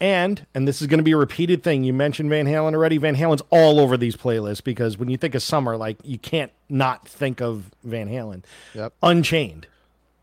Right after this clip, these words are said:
Speaker 2: Oh, great. It's my
Speaker 1: Yeah.
Speaker 2: favorite Van Halen song. Is it
Speaker 1: All
Speaker 2: my
Speaker 1: right,
Speaker 2: turn
Speaker 1: yeah.
Speaker 2: now?
Speaker 1: It's your
Speaker 2: Already?
Speaker 1: turn. Yeah.
Speaker 2: All right. We're still in the, uh, America stuff, at least for this one. You Can Still Rock in America,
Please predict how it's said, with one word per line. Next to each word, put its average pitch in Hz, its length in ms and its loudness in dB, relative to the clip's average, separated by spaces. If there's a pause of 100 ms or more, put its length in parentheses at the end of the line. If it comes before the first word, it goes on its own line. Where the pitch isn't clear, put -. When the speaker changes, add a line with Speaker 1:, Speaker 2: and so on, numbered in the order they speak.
(180)
Speaker 2:
Oh, 127 260 0
great. 113 400 -4 (240)
It's - 160 -16
my 117 80 -4
Speaker 1:
Yeah. 104 80 -8
Speaker 2:
favorite 123 300 -2
Van 117 240 -4
Halen 113 320 -8
song. 104 260 -10 (1900)
Is 127 140 -6
it - 40 0
Speaker 1:
All 127 40 -4
Speaker 2:
my 127 80 2
Speaker 1:
right, 156 100 0
Speaker 2:
turn 202 220 -2
Speaker 1:
yeah. 208 60 -2
Speaker 2:
now? 226 80 -2
Speaker 1:
It's - 120 -12
your 139 80 2
Speaker 2:
Already? 151 340 4
Speaker 1:
turn. 160 320 -4 (140)
Yeah. 113 320 -10 (400)
Speaker 2:
All 151 120 4
right. 185 240 4 (360)
We're 147 120 0
still 196 320 4
in 180 100 2
the, 175 220 4
uh, 156 280 6
America 160 460 2
stuff, 143 340 0
at 127 80 -6
least 143 200 -2
for 139 100 -4
this 135 240 0
one. 113 180 -4
You 160 140 0
Can 147 160 -6
Still 170 400 2
Rock 165 320 0
in 156 100 -4
America, 139 680 0